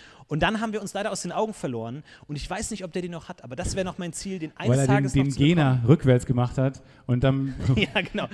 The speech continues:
Speaker 2: Ratschlag.
Speaker 1: Einfach so raus, so, "Ciao, ich bin raus aus deinem Leben."
Speaker 2: Ja.
Speaker 1: Und damit war auch diese D V D weg. Sollte sie eines Tages wieder auftauchen, werde ich sie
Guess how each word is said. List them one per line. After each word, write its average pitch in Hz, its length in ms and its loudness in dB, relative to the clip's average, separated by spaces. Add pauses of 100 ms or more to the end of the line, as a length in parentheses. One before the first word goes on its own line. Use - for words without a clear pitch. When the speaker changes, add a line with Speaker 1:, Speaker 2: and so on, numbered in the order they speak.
(140)
Speaker 2:
Ratschlag. 151 360 2 (180)
Speaker 1:
Einfach 165 100 4
so 151 60 4
raus, 160 260 4
so, 156 100 -2
"Ciao, 247 340 0
ich - 100 -2
bin 190 100 -6
raus 190 260 0
aus 147 140 -6
deinem 110 200 -6
Leben." 101 380 -6
Speaker 2:
Ja. 113 200 2 (120)
Speaker 1:
Und 131 140 -4
damit 160 220 2
war 180 100 6
auch 165 80 0
diese 160 300 0
D 147 100 -4
V 147 160 -2
D 143 140 -4
weg. 98 120 -8
Sollte 214 220 2
sie 202 120 -2
eines 214 240 -6
Tages 180 280 -6
wieder 143 140 -6
auftauchen, 143 380 -2
werde 131 160 0
ich 127 60 -6
sie 120 260 -6